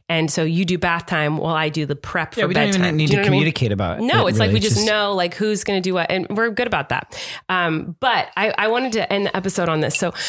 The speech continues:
Speaker 1: uh, uh, Eric did a, an episode by himself a couple weeks ago. Well, I was in it for a second, but, um, and he told a story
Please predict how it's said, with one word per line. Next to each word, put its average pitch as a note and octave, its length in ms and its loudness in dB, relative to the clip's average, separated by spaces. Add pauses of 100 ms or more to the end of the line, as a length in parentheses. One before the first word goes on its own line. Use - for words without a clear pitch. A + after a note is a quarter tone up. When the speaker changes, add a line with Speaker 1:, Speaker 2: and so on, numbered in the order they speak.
(220)
Speaker 1:
uh, G#3+ 160 0
uh, G3 220 0
Eric C4 260 0
did D4+ 160 0
a, G3 380 0 (220)
an G3 100 2
episode E3+ 600 0
by E3+ 100 0
himself E3 300 -2
a - 20 -16
couple D#3 180 -4
weeks D3+ 200 0
ago. D3 320 0
Well, A3+ 120 0
I A#3+ 120 2
was A#3 120 -2
in G#3 60 0
it F#3+ 80 -4
for F3+ 80 0
a E3 60 0
second, C#3+ 420 -2
but, E3+ 260 -2 (480)
um, F#3 440 0 (580)
and A3+ 80 2
he A3+ 80 0
told A#3+ 220 -2
a C#4 60 -2
story - 640 0